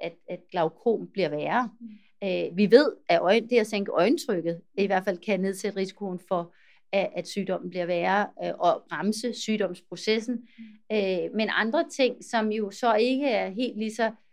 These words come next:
Speaker 1: evidensbaseret, det er sådan noget som motion,
Speaker 2: Mm.
Speaker 1: det er sådan noget som søvn, der er, øh, sådan noget som, øh, hjerte-kar-sygdomme, øh, at man håndterer dem rigtigt. Øh, der er rigtig mange,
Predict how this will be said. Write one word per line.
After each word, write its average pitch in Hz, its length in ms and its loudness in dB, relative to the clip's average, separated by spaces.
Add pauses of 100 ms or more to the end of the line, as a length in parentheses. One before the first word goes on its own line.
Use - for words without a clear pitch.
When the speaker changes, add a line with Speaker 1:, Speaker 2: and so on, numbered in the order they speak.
(340)
Speaker 1:
evidensbaseret, 208 1300 2
det 226 100 2
er 254 40 2
sådan 240 360 -2
noget 190 260 -2
som 180 200 -2
motion, 196 600 -2
Speaker 2:
Mm. 233 120 -6 (600)
Speaker 1:
det 208 260 0
er 175 320 0
sådan 175 300 -6
noget 151 240 -6
som 160 300 -14
søvn, 226 800 2 (160)
der 175 220 0 (160)
er, 165 320 -2
øh, 160 60 -10
sådan 190 280 -4
noget 180 200 -4
som, 165 340 -8 (540)
øh, 151 400 -6 (120)
hjerte-kar-sygdomme, 190 1400 -2
øh, 180 400 -6
at 175 60 -8
man 170 140 -8
håndterer 165 540 -10
dem 202 200 -2
rigtigt. 214 600 -6 (460)
Øh, 175 480 -2
der 175 200 -2
er 190 140 -6
rigtig 202 260 -6
mange, 190 440 -4